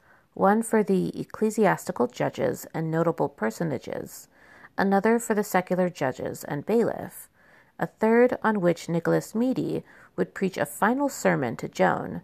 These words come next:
and the highest and most visible of them all was on which the stake had been set. Joan was dressed in a rough tunic,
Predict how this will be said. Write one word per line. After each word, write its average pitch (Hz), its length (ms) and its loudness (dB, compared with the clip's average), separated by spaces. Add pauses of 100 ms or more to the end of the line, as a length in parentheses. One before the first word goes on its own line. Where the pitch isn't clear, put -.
(460)
and 180 160 0
the 170 220 0
highest 220 480 4
and 165 160 0
most 156 220 -2
visible 233 560 2
of 185 220 0
them 180 140 0
all 123 420 0 (420)
was 180 180 2
on 160 380 2
which 233 260 2
the 208 120 -4
stake - 340 -4
had - 200 -6
been 120 180 -6
set. - 500 -12 (1300)
Joan 277 260 4
was 302 180 4
dressed 160 460 0
in 175 100 -2
a 170 60 0
rough 156 280 2
tunic, - 520 -8